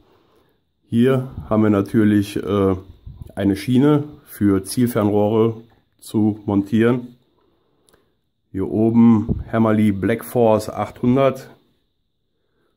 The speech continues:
So, was haben wir hier? Einmal die Seriennummer, Kaliberangabe, Diabolo. Damit wird das Ganze hier geschossen.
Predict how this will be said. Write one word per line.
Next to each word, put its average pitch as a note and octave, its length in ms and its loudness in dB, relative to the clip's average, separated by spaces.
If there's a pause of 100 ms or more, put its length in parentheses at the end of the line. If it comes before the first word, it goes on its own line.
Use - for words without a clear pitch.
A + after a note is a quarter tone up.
(440)
So, G#2+ 280 -4
was F#2+ 180 -4
haben G#2+ 240 2
wir G#2+ 80 2
hier? B2 540 2
Einmal A2 260 0
die G#2 100 -2
Seriennummer, D3+ 1000 2 (300)
Kaliberangabe, D3 1080 0 (260)
Diabolo. B2 720 0 (720)
Damit G2 340 -2
wird G#2 140 0
das G#2 140 -2
Ganze G#2+ 280 -2
hier G2+ 120 2
geschossen. A#2+ 800 -2